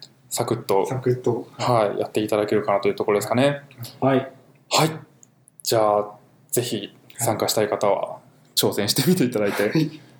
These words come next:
Speaker 1: はい。というところですかね。会社の宣伝します？<laughs> どうしよう。軽く。
Speaker 2: あー、うーん。
Speaker 1: はい。
Speaker 2: いや、大丈夫です。
Speaker 1: 大丈夫ですかね。
Speaker 2: <laughs> ちょっと違うと思うんで。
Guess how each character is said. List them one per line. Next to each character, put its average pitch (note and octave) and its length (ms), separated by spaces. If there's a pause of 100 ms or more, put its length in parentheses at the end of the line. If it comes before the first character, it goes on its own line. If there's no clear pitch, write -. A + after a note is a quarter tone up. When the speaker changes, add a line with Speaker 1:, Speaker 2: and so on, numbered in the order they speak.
(140)
Speaker 1:
は A2 360
い。 - 120 (760)
と A2 200
い A2 220
う A2 60
と A2+ 120
こ A2+ 80
ろ A2 60
で G2+ 60
す - 100
か A2 80
ね。 G#2 320 (580)
会 A#2 160
社 A#2 340
の A#2+ 100
宣 A2+ 180
伝 A2 160
し - 100
ま A2 80
す？ - 160
<laughs> G#3+ 680
ど E3 80
う - 20
し - 80
よ B2+ 80
う。 - 40 (340)
軽 - 180
く。 F3 60
Speaker 2:
あ F3 420
ー、 F3 40
う F3 40
ー F3+ 260
ん。 E3+ 640 (120)
Speaker 1:
は C3 180
い。 G#2+ 80
Speaker 2:
い E3+ 40
や、 D3+ 280
大 D#3+ 100
丈 G#3 120
夫 E3+ 40
で D3+ 60
す。 - 160
Speaker 1:
大 B2 40
丈 C3 60
夫 - 40
で G#2+ 60
す G#2+ 280
か - 180
ね。 - 220
Speaker 2:
<laughs> - 140
ち - 80
ょ - 20
っ F3+ 360
と G#3 40
違 - 80
う - 60
と G3+ 60
思 E3+ 100
う - 20
ん E3 40
で。 D#3+ 200